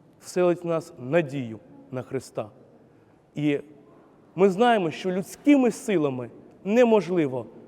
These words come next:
не сповідати, не любити, і тим паче не вмерти за Христа. Але хто вірує во Христа,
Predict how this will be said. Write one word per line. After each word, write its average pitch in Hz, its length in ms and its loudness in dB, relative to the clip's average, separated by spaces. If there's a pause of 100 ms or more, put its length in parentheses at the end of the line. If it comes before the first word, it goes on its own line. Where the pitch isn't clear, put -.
(220)
не 160 120 0
сповідати, 175 760 0 (320)
не 131 180 -6
любити, 143 540 -4 (600)
і 208 60 0
тим 147 300 -6
паче 175 360 -2
не 143 140 -4
вмерти 127 480 -6
за 113 100 -12
Христа. - 380 -14 (640)
Але 170 280 8
хто 160 240 -2
вірує 233 460 4
во 175 140 4
Христа, 135 460 -6